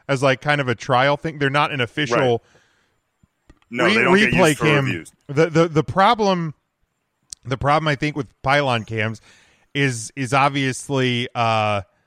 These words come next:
Speaker 1: you know, the, the pylons can be knocked over, um, and, you know, that they may not necessarily come into play, or, uh, they, they can be easily blocked. And I know other camera angles can be blocked as well, but,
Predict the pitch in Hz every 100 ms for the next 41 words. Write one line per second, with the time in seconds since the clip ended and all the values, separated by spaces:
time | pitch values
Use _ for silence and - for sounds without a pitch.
0 | _ _ _ - 165 117 113 120 131 -
1 | 135 139 139 135 123 - - 151 151 127
2 | 117 101 - 92 85 92 110 - - 117
3 | 113 104 101 98 98 _ _ _ _ _
4 | - 131 123 123 120 110 - _ _ _
5 | _ _ _ _ - 147 117 120 131 135
6 | 131 127 127 123 120 - 117 113 123 117
7 | 110 98 113 110 117 - 170 170 143 123
8 | 127 131 _ _ _ _ - 120 117 113
9 | 113 127 120 120 120 113 113 131 123 117
10 | 113 107 104 113 113 107 127 156 160 123
11 | 117 104 - 120 107 104 107 104 - 95
12 | 92 107 101 - 92 101 98 90 101